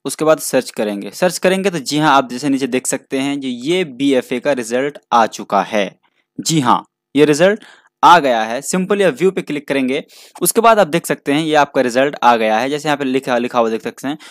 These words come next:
कोर्स नेम आपका दिया हुआ, कोर्स का जो टाइटल है वो बीएफ़ए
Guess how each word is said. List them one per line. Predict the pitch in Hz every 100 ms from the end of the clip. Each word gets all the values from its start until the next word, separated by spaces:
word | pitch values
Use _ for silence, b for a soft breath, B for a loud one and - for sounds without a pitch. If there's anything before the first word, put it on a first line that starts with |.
| B -
कोर्स | 185 185 - 165
नेम | 156 156 147 -
आपका | - 151
दिया | 139 143
हुआ, | 147 147
कोर्स | - 147 139
का | 151
जो | 139 139 139 - -
टाइटल | 131 151 156
है | 156
वो | 175 220 b b -
बीएफ़ए | 117 170 160 - 160